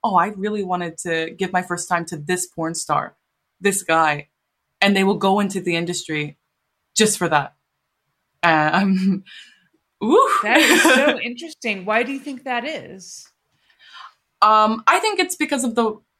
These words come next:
Speaker 1: mm, I don't wanna shame Japanese men, but for overall, I would say Japanese men aren't as gentle if they don't have a lot of sexual experience. And maybe
Speaker 2: Yeah.
Speaker 1: the people that that girl would know or that person, that actress would know,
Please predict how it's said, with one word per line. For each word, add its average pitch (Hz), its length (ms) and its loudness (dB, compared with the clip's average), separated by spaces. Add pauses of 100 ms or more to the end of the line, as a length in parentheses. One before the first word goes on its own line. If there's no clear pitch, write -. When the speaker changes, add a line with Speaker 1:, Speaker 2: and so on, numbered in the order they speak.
(160)
Speaker 1:
mm, 214 160 -4
I 214 140 0
don't 269 100 -4
wanna 302 140 -2
shame 233 320 2
Japanese 185 400 0
men, 156 160 -2
but 175 180 -2
for 233 180 -2
overall, 240 480 4
I 190 100 4
would 185 180 -6
say 180 220 -4
Japanese 175 500 -4
men 165 440 -4 (640)
aren't 185 280 2 (580)
as 190 260 0
gentle 240 560 2
if 247 140 2
they 233 100 2
don't 220 160 2
have 220 160 0
a 214 40 -2
lot 202 160 2
of 190 80 -10
sexual 185 320 -8
experience. 202 760 -8 (380)
And 202 140 2
maybe 202 240 -2
Speaker 2:
Yeah. 196 260 -4 (140)
Speaker 1:
the 202 60 -6
people 202 300 -6
that 175 200 0
that 175 240 -2
girl 165 340 -4 (220)
would 180 240 -6
know 160 160 -2
or 180 100 -2
that - 240 -2
person, 175 360 -10
that 156 120 -6
actress 151 440 -8
would 151 140 -14
know, 160 380 -6